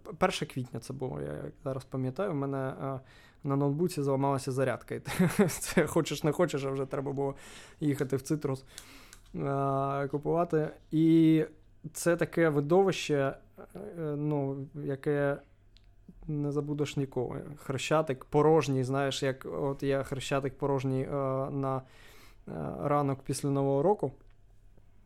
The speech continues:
або взагалі Київ, е, е, таке переките поле. А тут, е, весна, співають пташки, і це таке світле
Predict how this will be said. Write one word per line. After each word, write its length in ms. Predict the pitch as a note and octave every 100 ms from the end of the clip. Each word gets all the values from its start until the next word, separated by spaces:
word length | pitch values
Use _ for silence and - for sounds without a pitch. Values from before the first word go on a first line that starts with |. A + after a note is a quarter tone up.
| - -
або 260 | D3 C3+ C3+
взагалі 340 | C#3 C3+ C3+
Київ, 440 | C3 C3 B2+ - D3+
е, 20 | D3
е, 220 | B2+ C3 D3 - D3+ C3+
таке 200 | - C3
переките 440 | C3 C3+ C3+ C3+ C3
поле. 300 | C#3 C3 C3
А 60 | C#3
тут, 380 | D#3 F#3+ F3+ -
е, 240 | D3+ C#3 C3+ - - -
весна, 420 | C#3 C#3 - F3 F#3+
співають 500 | - D3+ D3 D3 -
пташки, 720 | C#3+ - - E3 G3 G3+ - - - - - - -
і 60 |
це 360 | D3 - - D3
таке 460 | D3 - C#3+ C#3+ -
світле 720 | - D3 E3 D#3 C#3+ C#3 C3+